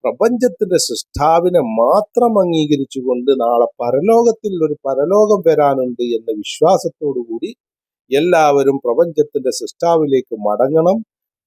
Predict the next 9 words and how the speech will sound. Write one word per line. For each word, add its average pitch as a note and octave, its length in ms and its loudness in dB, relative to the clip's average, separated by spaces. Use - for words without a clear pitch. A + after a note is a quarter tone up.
പ്രപഞ്ചത്തിന്റെ G3 720 0
സൃഷ്ടാവിനെ F3 600 0
കുറിച്ച് C3 300 -2
മനസ്സിലാക്കണം. D#3+ 920 0
ഹജ്ജിന്റെ G#3 520 0
ഓരോ G3+ 560 2
കാര്യങ്ങളും F3 600 2
എന്താണെന്ന് C3 500 0
മനസ്സിലാക്കണമെന്ന് D3 1120 2